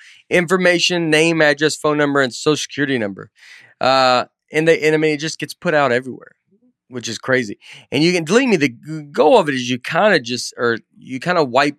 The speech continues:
you from the internet. So not everybody can find all this stuff. There was, like, people could find your number, people could find your, th-, there's just so much stuff people can find. And so the idea of Delete Me, which is great, is it's not saying it's finding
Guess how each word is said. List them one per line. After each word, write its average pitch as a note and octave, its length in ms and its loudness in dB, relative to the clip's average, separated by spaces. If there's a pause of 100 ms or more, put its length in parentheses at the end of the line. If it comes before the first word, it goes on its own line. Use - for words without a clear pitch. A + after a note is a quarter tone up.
(260)
you C3+ 580 -2
from B2+ 300 -4
the A2 160 -4
internet. G#2 400 -6
So - 200 -10
not A#2+ 220 0
everybody A#2+ 460 -2
can A2 160 -12
find G#2+ 400 -8
all A2 180 -6
this G2+ 140 -14
stuff. A2 180 -10 (460)
There G#3+ 180 4
was, G3 240 0
like, G#2+ 360 -4 (360)
people A3 240 -2
could F3 100 -2
find C3+ 220 0
your A#2 100 -2
number, F3 460 2
people D#3 220 -6
could C#3+ 100 -6
find A#2+ 300 -2
your, G#2 240 -6 (440)
th-, C#3+ 220 -12
there's G3 240 -4
just G3+ 300 0
so A#3+ 160 0
much G3 200 0
stuff - 280 0
people B2+ 240 -6
can G#2 160 -8
find. G#2 460 -4 (440)
And C3 340 2
so C3+ 380 2 (100)
the D3 180 2
idea F3+ 340 2
of D#3 60 -6
Delete D#3+ 280 -2
Me, C#3 100 -2
which A#2+ 160 -4
is A2+ 80 -12
great, D#3 340 2
is B2+ 200 -8 (340)
it's - 320 -4
not G3+ 280 0
saying G#3 200 2
it's E3 160 -6
finding E3 380 0